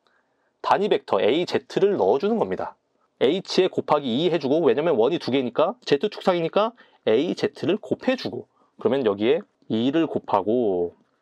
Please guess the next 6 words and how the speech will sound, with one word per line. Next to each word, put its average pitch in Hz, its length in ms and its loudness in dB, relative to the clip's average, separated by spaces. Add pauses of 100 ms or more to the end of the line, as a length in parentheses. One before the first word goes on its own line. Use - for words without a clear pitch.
(300)
A 98 300 0
제곱, 110 280 -2 (1400)
Z - 340 -6
제곱, 101 340 0 (880)
이분의 101 380 0
삼, 175 340 -2